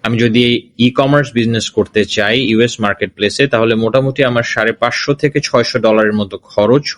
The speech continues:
হইতে পারে। যারা প্রাইভেট লেবেল করবেন তাদের ক্ষেত্রে একটু কমবে, কারণ সিক্সটি ডলার রিসেলার সার্টিফিকেট ফিটা তাদের লাগবে না। So তাদের ক্ষেত্রে খরচটা পাঁচশো ডলারের নিচেই থাকবে। তার মানে ওয়াইওমিং স্টেটে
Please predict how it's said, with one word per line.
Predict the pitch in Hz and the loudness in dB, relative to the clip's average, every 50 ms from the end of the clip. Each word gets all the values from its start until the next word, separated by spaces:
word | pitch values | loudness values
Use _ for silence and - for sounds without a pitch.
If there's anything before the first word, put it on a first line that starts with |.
| - | -2
হইতে | 107 101 101 - - 104 | -2 -2 -2 -2 -4 -4
পারে। | - - 98 101 120 160 214 - _ - - - - - _ - 95 | -2 -2 -2 0 0 -2 -4 -6 _ -20 -20 -20 -20 -20 _ -8 -4
যারা | 92 117 120 123 147 165 | -2 0 2 2 2 0
প্রাইভেট | 151 - - 131 135 151 180 190 | 0 0 0 2 2 2 2 2
লেবেল | 190 185 175 175 170 165 | 2 2 2 2 2 2
করবেন | - 170 160 180 190 180 | 2 2 2 2 2 2
তাদের | 151 123 117 123 120 | 2 0 0 0 -2
ক্ষেত্রে | - - 131 127 - 117 113 | -2 -4 -6 -4 -2 -4 -4
একটু | 104 - 120 110 | -4 -4 -6 -4
কমবে, | - 117 113 120 131 - | -2 0 0 2 0 0
কারণ | - - 127 120 117 | 0 0 0 0 -2
সিক্সটি | 117 - 120 120 - - 120 | -2 -4 -4 -4 -2 -2 0
ডলার | 117 117 117 113 | 2 2 2 2
রিসেলার | 110 110 104 - 113 113 113 | 2 2 0 0 0 0 0
সার্টিফিকেট | 107 - 107 104 107 104 - 107 110 113 - - | 0 0 -2 -2 -2 -4 -8 -6 -6 -6 -4 -4
ফিটা | 107 101 104 101 | -4 -2 -2 0
তাদের | 98 101 98 101 101 | 0 0 0 2 2
লাগবে | 101 104 104 101 98 123 | 2 0 0 -2 -2 -2
না। | 135 156 202 - _ _ _ _ _ _ _ _ _ - - | -2 -2 -2 -4 _ _ _ _ _ _ _ _ _ -6 -4
So | 120 113 | -4 -2
তাদের | - 127 120 117 127 127 | 0 0 0 2 0 0
ক্ষেত্রে | 131 - 127 107 - 123 123 123 117 | 0 -2 -4 -2 0 0 0 0 -2
খরচটা | 120 - - 113 113 113 - - 123 | -4 -2 0 0 0 0 0 -2 -2
পাঁচশো | 117 - 113 110 - - - | -2 0 -2 -2 -2 -4 -2
ডলারের | 110 113 110 110 107 107 107 104 | 0 2 2 4 4 2 2 2
নিচেই | 104 107 104 - 110 117 113 110 | 0 0 -2 0 0 0 0 0
থাকবে। | - - 95 87 85 87 95 | -2 -6 -8 -8 -6 -6 -4
তার | 87 107 110 | -2 -2 -2
মানে | 113 117 117 117 | -2 -2 -2 0
ওয়াইওমিং | 110 104 113 113 120 127 139 147 151 156 | 2 2 2 2 2 2 2 2 2 2
স্টেটে | 147 - - - 127 120 120 120 143 170 | 0 -2 -2 0 0 0 0 0 -2 -2